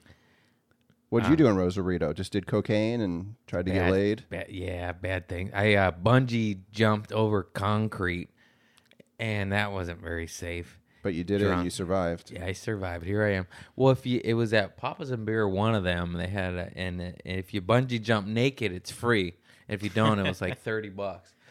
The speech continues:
Speaker 2: And the girl from before me did it naked, and I was like, "I'll do it naked." And as soon as I got out there, I was like, "I'm not doing it naked 'cause of your
Speaker 1: <laughs>
Speaker 2: balls."
Speaker 1: What'd
Speaker 2: and
Speaker 1: she
Speaker 2: your
Speaker 1: look like? Like, should she have been doing it naked?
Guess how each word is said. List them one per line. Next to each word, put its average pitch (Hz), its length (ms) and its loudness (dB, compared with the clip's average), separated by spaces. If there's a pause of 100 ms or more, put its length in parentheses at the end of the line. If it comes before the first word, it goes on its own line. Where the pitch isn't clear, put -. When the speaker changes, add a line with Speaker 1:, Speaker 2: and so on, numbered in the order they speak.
(160)
Speaker 2:
And 120 120 -4
the 117 40 0
girl 131 240 6
from 110 240 -6 (100)
before 135 380 2
me 160 100 0
did 107 180 2
it 92 80 -4
naked, 95 540 -2 (320)
and 117 120 2
I 120 60 4
was 110 120 0
like, 104 100 0
"I'll 185 220 6
do 151 200 4
it 135 80 6
naked." 143 460 -2
And 117 80 -4
as 104 120 -6
soon 131 160 -2
as 127 60 0
I 117 140 2
got 110 140 4
out 113 160 4
there, 110 80 0
I 107 40 0
was 98 80 -2
like, 98 220 -2 (240)
"I'm 131 220 0
not 90 240 -2
doing 90 260 -4
it 87 120 -6
naked 120 560 -4
'cause 156 220 2
of 160 120 2
your 147 160 -2
Speaker 1:
<laughs> 90 100 -10
Speaker 2:
balls." 117 360 -2
Speaker 1:
What'd 135 140 4
Speaker 2:
and 101 40 -4
Speaker 1:
she 90 80 0
Speaker 2:
your 139 80 6
Speaker 1:
look 139 180 2
like? 98 300 -2 (200)
Like, 101 140 -6
should 113 300 -2
she 123 140 6
have 117 100 6
been 123 120 6
doing 120 200 2
it 117 60 -6
naked? 117 340 -10